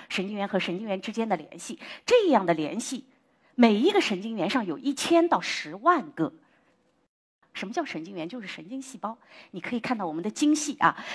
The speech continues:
然后最令人印象深刻的是，这些神经元被神经纤维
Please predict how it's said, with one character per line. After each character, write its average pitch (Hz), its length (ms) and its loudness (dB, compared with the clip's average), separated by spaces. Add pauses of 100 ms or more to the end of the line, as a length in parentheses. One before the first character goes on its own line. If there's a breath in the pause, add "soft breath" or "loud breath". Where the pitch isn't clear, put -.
(160 loud breath)
然 277 120 12
后 320 120 6
最 427 280 6
令 240 300 6
人 208 120 -2 (240)
印 285 160 4
象 240 180 0
深 262 200 2
刻 269 160 8
的 277 80 8
是， 175 180 2
这 415 220 0
些 339 120 2
神 269 220 0
经 349 140 4
元 190 280 2 (460 loud breath)
被 254 380 6 (260 soft breath)
神 208 260 -4
经 311 160 -2
纤 339 300 0
维 190 320 0